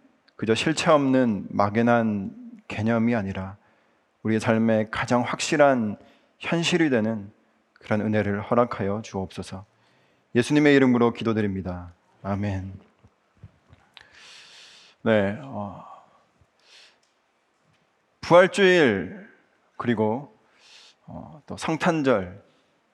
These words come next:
그 예전에 많은 사람들이 그래도 일 년에 두 번은 교회 가야지 하고 했던 바로 그날이 오늘 부활주일입니다. 어,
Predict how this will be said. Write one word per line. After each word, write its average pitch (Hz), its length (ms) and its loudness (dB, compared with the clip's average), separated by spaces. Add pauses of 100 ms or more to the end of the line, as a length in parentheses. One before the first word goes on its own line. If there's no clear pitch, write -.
(220)
그 - 260 -18 (540)
예전에 123 280 2
많은 117 260 6
사람들이 127 560 2 (380)
그래도 107 240 -2
일 123 160 4
년에 127 760 4
두 - 160 -12
번은 113 600 0
교회 107 200 -2
가야지 98 640 -2 (240)
하고 113 180 -4
했던 110 520 -2 (560)
바로 104 400 -2
그날이 120 420 4
오늘 101 460 -8 (640)
부활주일입니다. 107 840 -2 (1300)
어, 180 200 -20